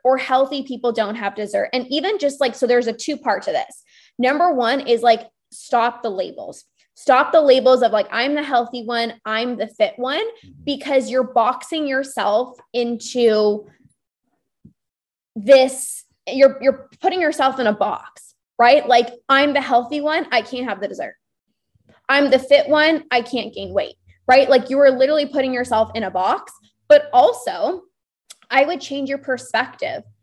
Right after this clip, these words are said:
Speaker 1: Somebody who's, who, who is healthy also still eats dessert. I'm healthy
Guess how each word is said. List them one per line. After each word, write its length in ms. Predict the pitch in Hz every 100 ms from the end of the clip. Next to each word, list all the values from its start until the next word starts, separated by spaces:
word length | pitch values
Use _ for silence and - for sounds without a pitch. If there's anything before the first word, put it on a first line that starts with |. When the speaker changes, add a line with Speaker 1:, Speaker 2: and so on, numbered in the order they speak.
| _
Speaker 1:
Somebody 420 | _ - 311 - 403
who's, 160 | 392
who, 220 | 294 285
who 240 | 285 240 285
is 100 | 240
healthy 640 | - 202 214 285 381 415 _ _ _ _ _
also 720 | 240 262 - - 202 196 202 _ _
still 280 | _ 247 220
eats 180 | 220 214
dessert. 420 | - 196 196 - _ _ _ _ _ - _ _ _ _ _ _ _ _ _ -
I'm 200 | 269 302
healthy 600 | 339 254 247 196 208 -